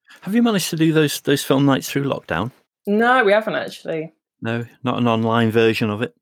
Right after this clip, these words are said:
Speaker 2: No, I'm sure there
Speaker 1: Hmm.
Speaker 2: probably has been other things, but I've not seen anything.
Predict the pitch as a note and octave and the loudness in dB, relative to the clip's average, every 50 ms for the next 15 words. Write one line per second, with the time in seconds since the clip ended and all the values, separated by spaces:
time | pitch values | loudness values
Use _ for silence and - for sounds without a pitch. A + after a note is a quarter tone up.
0 | _ _ _ - G#3 G#3+ G#3+ G#3+ G#3+ G3+ G#3 G#3+ G#3+ G#3+ A3 G#3+ - _ - - | _ _ _ -6 -2 0 2 2 2 2 2 2 2 0 0 -4 -8 _ -6 -4
1 | G#3+ A3 - - D4+ C#4+ C4+ G#3+ F3+ A#2 - G3 - F3+ F3+ F3+ F3 F3 - D#3 | -4 -2 0 2 2 4 4 2 0 0 -2 -2 -2 -2 -2 -2 -2 -2 -4 -6
2 | D#3 D#3+ D3+ D#3 D#3 - D#3+ D#3 D3+ D3 - E3+ D#3+ D#3+ - D#3+ - - - - | -6 -6 -6 -8 -8 -8 -8 -8 -10 -8 -8 -6 -6 -6 -8 -10 -12 -12 -12 -12
3 | E3 D#3 D#3 D3+ - D#3 D#3 _ - E3 E3 D#3+ D#3 | -12 -10 -10 -10 -10 -12 -12 _ -14 -14 -14 -16 -18